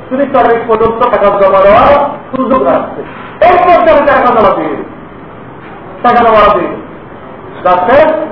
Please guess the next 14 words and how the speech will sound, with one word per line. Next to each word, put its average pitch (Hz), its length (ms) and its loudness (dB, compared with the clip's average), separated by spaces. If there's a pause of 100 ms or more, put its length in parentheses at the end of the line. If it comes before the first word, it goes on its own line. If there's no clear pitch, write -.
(180)
আপনি 220 340 0 (500)
দেরি 226 260 2
করার 233 360 4 (360)
গুনার 254 380 2
মধ্যে 240 240 2
না 190 200 2
পড়েন। 160 260 -2 (420)
এই 277 160 4
কথা 277 260 4
বলার 240 340 4
জন্য 220 160 2 (120)
যে 214 160 2
এই 214 140 2
মাস 262 200 2